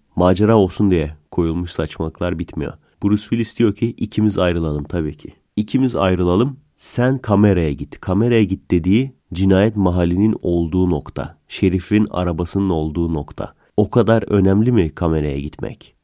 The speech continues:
Bence kaçıp canınızı kurtarmaya çalışmanız daha mantıklı olmaz mı? Eğer orada yardırsalardı kurtulurlardı. Kameraya gitmek o kadar mı önemli? Canından daha mı önemli? Hayır. Kız kameraya gidiyor. Bruce Willis de eve telefonunu almaya gidiyor.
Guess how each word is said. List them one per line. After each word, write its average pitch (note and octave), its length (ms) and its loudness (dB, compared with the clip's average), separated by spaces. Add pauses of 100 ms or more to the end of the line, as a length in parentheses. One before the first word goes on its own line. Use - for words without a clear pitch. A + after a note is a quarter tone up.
(180)
Bence A2+ 460 2
kaçıp G#2 380 -2
canınızı G2 460 2
kurtarmaya F#2 600 0
çalışmanız E2 640 -2
daha E2+ 180 0
mantıklı F2 460 -2
olmaz F2 400 -2
mı? D2+ 80 -6 (280)
Eğer G2 240 2
orada G#2+ 240 4
yardırsalardı G2 800 0
kurtulurlardı. F#2+ 840 -2 (200)
Kameraya G2+ 440 4
gitmek G2+ 400 2
o A2+ 120 2
kadar F#2+ 340 4
mı E2 140 0
önemli? C#2+ 560 -6 (240)
Canından F2+ 520 2
daha F#2+ 180 2
mı G2+ 120 4
önemli? D2 460 -4 (180)
Hayır. D#2+ 540 -2 (220)
Kız C#3 240 0
kameraya G2+ 440 4
gidiyor. F#2 380 0 (240)
Bruce G2+ 180 0
Willis G2+ 380 -2
de - 60 0
eve G2 520 -2
telefonunu E2+ 500 0
almaya D2+ 320 -4
gidiyor. C#2+ 320 -10